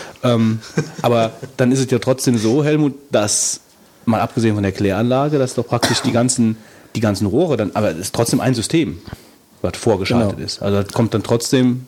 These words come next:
Speaker 1: wie funktioniert denn das? Verstehe ich jetzt nicht. Also wenn, wenn, wenn du jetzt sagst,
Speaker 2: Es
Speaker 1: manch
Speaker 2: gibt Trennsysteme, die haben zwei Rohre an jedem Haus.
Speaker 1: Ach so.
Speaker 2: In ein Rohr läuft das Regenwasser, in das andere das Abwasser.
Speaker 1: In Deutschland?
Speaker 2: In Deutschland. <laughs> Zum Beispiel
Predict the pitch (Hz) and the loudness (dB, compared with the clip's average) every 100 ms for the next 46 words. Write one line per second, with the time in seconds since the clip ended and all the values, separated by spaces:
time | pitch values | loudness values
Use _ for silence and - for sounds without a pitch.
0 | _ 110 98 107 - 139 113 90 - - | _ -4 -2 -2 2 2 2 -2 -6 -2
1 | 90 95 92 95 - 98 95 90 - - | -2 -2 -8 -8 -4 -2 -2 -4 -12 -20
2 | - _ - 101 95 87 98 95 80 101 | -20 _ -2 0 2 0 0 0 0 2
3 | 101 95 101 92 101 117 - - - - | 2 2 -2 0 0 0 -2 -8 -14 0
4 | 123 139 147 - 147 147 151 127 117 110 | 2 4 2 2 2 2 2 0 0 0
5 | 107 - 104 107 107 143 147 131 - - | -2 -2 0 2 2 2 2 -2 -6 -4
6 | 117 127 127 113 110 131 - - - - | 0 2 2 2 0 0 -4 -10 -12 -10
7 | - - 190 185 117 - 117 117 117 113 | -6 -2 -2 0 -2 0 0 2 2 0
8 | - 110 104 - - - 113 120 123 127 | -2 -2 0 0 0 2 2 2 2 2
9 | 117 - 113 110 104 - 98 95 98 95 | 0 -2 0 0 -2 -6 -6 -4 -4 -4
10 | - - - 143 131 127 120 - 92 98 | -8 -20 -4 0 2 2 0 -2 -6 -10
11 | - - - - - - 523 466 - - | -14 -18 -6 -4 -2 0 0 0 0 0
12 | 381 - 392 - 165 - - 440 131 135 | -2 0 0 0 -2 -4 -2 0 0 0
13 | - 151 147 147 | -2 0 0 -2